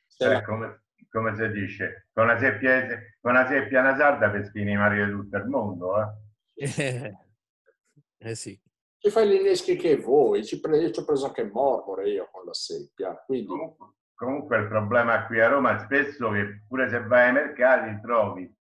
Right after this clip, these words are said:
Speaker 2: le seppie decongelate e i gamberi decongelati.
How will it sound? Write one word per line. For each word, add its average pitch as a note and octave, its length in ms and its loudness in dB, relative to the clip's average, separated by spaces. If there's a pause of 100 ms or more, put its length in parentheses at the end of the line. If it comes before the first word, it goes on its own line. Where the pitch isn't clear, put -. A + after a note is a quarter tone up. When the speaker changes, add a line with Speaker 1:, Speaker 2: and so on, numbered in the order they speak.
Speaker 2:
le A#2+ 220 -6
seppie G#2 320 -8
decongelate A#2+ 1160 -4
e A2 140 -6
i G2 60 -6
gamberi G2+ 360 -4
decongelati. G2 840 -6